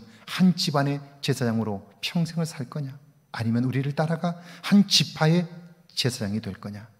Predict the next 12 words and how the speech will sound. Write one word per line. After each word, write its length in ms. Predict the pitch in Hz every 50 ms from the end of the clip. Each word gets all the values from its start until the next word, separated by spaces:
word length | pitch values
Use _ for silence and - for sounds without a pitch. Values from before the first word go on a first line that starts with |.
| _ _ _ _ _ _ -
그러면서 760 | - 117 107 98 107 110 - - 143 151 143 - - - - -
"우리와 340 | 120 110 101 104 98 98
함께 380 | 95 - - 156 147 156 - 170
가자고." 480 | - - - - 160 160 135 123 95 - - - - -
그렇게 580 | - 98 98 95 - - - 123 131 131 127 - - - - -
회유를 280 | 117 98 92 95 - - - 123 - -
합니다. 420 | - 113 98 104 104 - - - _ _ _ _ _ - - - -
여러분 300 | 139 135 131 120 131 131
같으면 580 | 123 123 - - 131 123 117 101 87 - - - - -
이런 200 | 139 131 156 165
상황에서 760 | 170 - 156 147 139 135 131 - - 143 139 135 - - -
어떻게 680 | 117 110 104 - - 110 101 - - 117 110 113 117